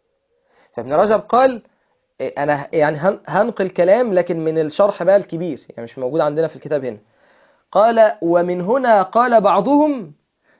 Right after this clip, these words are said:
'ما سبقكم أبو بكر بكثرة صوم ولا صلاة.'" المعنى ده اللي هو الفرق بين الإسلام والإيمان ده. "ولكن بشيء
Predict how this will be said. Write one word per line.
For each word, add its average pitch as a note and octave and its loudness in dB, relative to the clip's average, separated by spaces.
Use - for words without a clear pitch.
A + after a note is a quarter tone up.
'ما E3+ 0
سبقكم F#3+ 0
أبو F3 0
بكر G3+ 0
بكثرة F3 -4
صوم G#3+ 0
ولا G3+ 4
صلاة.'" D#3 -4
المعنى F3+ -2
ده F3 -2
اللي B2+ -10
هو D#3 -4
الفرق F3+ -2
بين D#3+ -6
الإسلام F3 -6
والإيمان D#3 -6
ده. B2 -12
"ولكن D#3 2
بشيء E3 -4